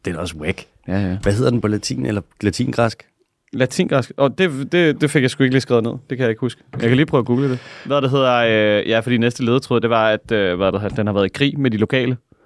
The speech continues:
Speaker 2: Det er The Great Emu War.
Speaker 1: Nå ja, det er rigtigt. De nakkede alle sammen.
Speaker 2: Ja, der var åbenbart mange af dem. Jeg ved ikke, øh, ja, ja, jamen, du fik den. Du får, øh, hvad får du den her gang? Du får to point igen, ligesom sidste uge.
Speaker 1: Yes!
Speaker 2: Så er vi på elleve.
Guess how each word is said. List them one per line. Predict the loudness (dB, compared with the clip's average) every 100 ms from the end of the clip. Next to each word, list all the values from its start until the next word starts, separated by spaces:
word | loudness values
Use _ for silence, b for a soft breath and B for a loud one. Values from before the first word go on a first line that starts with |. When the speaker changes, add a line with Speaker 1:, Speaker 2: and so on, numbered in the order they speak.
| b b b
Speaker 2:
Det | -2
er | 0
The | 0
Great | 0 0 0
Emu | 0 2 2 2
War. | 0 0 2 0 -2
Speaker 1:
Nå | 0 2
ja, | 2 0
det | 0
er | -2
rigtigt. | -2 -2
De |
nakkede | 0 0 2 0
alle | -2
sammen. | -6 -10 B B B B
Speaker 2:
Ja, | -2 -2 -2
der | 0
var |
åbenbart | 0 0 -2
mange | 0 0 2
af | 0
dem. | -4 -12 _ _ _ _ _ _ _ -20 B
Jeg | -2 0
ved | 2
ikke, | 0 0
øh, | 2 2 4 4 2 2 2 0 0 -2 -6 _
ja, | -2
ja, | -2
jamen, | -4 -4
du | -2
fik | -2 -2
den. | -6 -2
Du | -4
får, | 0 0 2 2
øh, | 4 4 2
hvad | 0
får | -2 -2
du | 0
den | 0
her | 0
gang? | -2 -4
Du | -2
får | 0 0
to | 0 0
point | 2 2
igen, | 2 0
ligesom | 0 0
sidste | 2 2 2
uge. | 0 -2 -2
Speaker 1:
Yes! | -2
Speaker 2:
Så | -2 -2 0
er |
vi | 2
på |
elleve. | 2 2 0